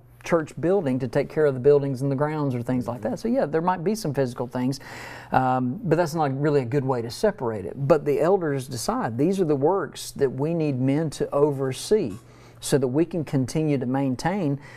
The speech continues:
the, the spiritual health of the congregation, protecting and caring for and feeding the flock in those ways that you were talking about, uh, just a moment ago. So these deacons are special servants, much like we see in Acts chapter six. Here was a need that, that needed to be taken care of,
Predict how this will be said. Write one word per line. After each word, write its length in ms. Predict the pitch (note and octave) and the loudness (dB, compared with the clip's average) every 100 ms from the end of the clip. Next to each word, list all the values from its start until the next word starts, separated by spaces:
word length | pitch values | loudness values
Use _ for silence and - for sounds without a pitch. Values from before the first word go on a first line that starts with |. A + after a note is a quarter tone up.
| - - - - | -20 -20 -20 -4
the, 180 | A#2 C3 | 0 2
the 160 | A#2 C3 | 0 -2
spiritual 540 | - E3 E3 C#3 B2 | 0 0 2 0 -2
health 560 | - G3 A3+ E3+ - - | -2 -2 0 -2 -4 -6
of 160 | - D3+ | -2 0
the 80 | C3+ | -2
congregation, 640 | D#3 C#3 C3 F#3 - A#2+ | -2 -2 0 -2 -4 -6
protecting 580 | A2 A#2+ - B2+ B2 E3 | -4 -2 0 -2 -2 -4
and 100 | A#2+ | -4
caring 360 | - C3+ C3+ B2 | 0 0 0 -2
for 200 | D3 D#3 | -2 -2
and 140 | A#2 | -2
feeding 300 | C#3 B2+ B2+ | -2 0 -2
the 60 | B2 | -4
flock 420 | - B2 B2+ - | 0 0 0 -2
in 100 | C3 | -2
those 220 | B2 B2+ | 0 0
ways 260 | B2+ B2 A#2 | -2 -2 -4
that 140 | A2+ | -4
you 80 | B2 | -4
were 60 | A2+ | 0
talking 380 | C3 A#2 A#2+ | 0 0 -4
about, 280 | A#2 A#2+ A2+ - - - - - | -4 -2 -4 -8 -16 -16 -6 -2
uh, 80 | A#2+ | 0
just 240 | A#2+ A#2 | -2 -4
a 60 | B2 | 0
moment 260 | D#3+ F3 | 0 0
ago. 60 | B2+ | -2
So 160 | A2+ C3+ | -2 2
these 480 | F3 A3+ G3+ - - D3+ | 4 2 -2 -6 -10 -4
deacons 460 | D3+ F#3 A3+ D3 C3 | 2 2 2 -2 2
are 180 | B2+ B2+ | 0 -2
special 460 | - A#3 B3 D3 | -4 -4 -2 -4
servants, 440 | A#2+ B2+ A#2 A2+ - | -2 -2 -4 -6 0
much 220 | F#3+ - | 0 2
like 180 | G#3 D#3+ | -2 0
we 120 | D#3 | -4
see 220 | - D#3+ | -2 -2
in 100 | C#3+ | 0
Acts 180 | C#3+ - | -2 -2
chapter 260 | - B2 | -2 -2
six. 320 | C3+ - G3+ - | -4 -2 -2 2
Here 120 | F#3 | 2
was 160 | F3 | 2
a 40 | C#3+ | 0
need 520 | C#3 F#3 G#3+ C3+ C#3+ - - - - - - | 2 2 2 0 -2 -12 -20 -20 -20 -20 -2
that, 220 | C3 C3 | 0 2
that 140 | C3+ B2 | 0 2
needed 340 | C3 D3+ E3 | 2 2 0
to 60 | D#3+ | 0
be 100 | F3 | 0
taken 320 | - F3 E3+ | -2 -4 -4
care 300 | - A3 G3 | 0 2 2
of, 320 | A#2 A2+ A2+ | 0 -4 -10